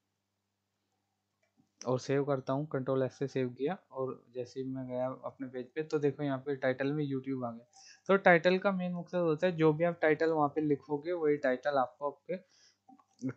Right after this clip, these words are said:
टॉप पे दिखाई देगा। तो अब आज की वीडियो में यही, अगली कल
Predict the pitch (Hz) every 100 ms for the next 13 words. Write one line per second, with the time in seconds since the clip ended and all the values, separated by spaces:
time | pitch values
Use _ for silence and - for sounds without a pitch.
0 | - 143 - 160 156 156 143 120 113 117
1 | - - _ _ _ _ _ _ _ _
2 | _ _ _ _ 165 160 - 156 165 170
3 | 156 _ - 139 143 - 175 175 180 180
4 | 185 175 202 _ _ 135 143 165 180 -
5 | 160 156 175